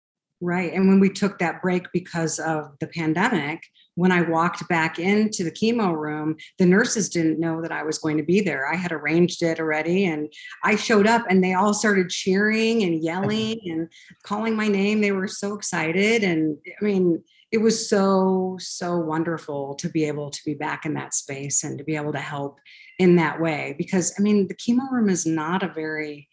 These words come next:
Speaker 1: relaxing place to be. It's, you know, lots of beeping and talking and people rushing around. And so if I can kind of be there and put this little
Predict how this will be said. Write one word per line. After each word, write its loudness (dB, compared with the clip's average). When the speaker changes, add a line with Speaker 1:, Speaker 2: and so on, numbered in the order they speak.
Speaker 1:
relaxing 0
place -6
to 0
be. 0
It's, 0
you -2
know, -4
lots 0
of 0
beeping 2
and -8
talking 2
and -6
people 0
rushing -2
around. 2
And -12
so -2
if -4
I 0
can -2
kind -2
of -8
be 4
there 2
and -2
put -6
this 0
little -4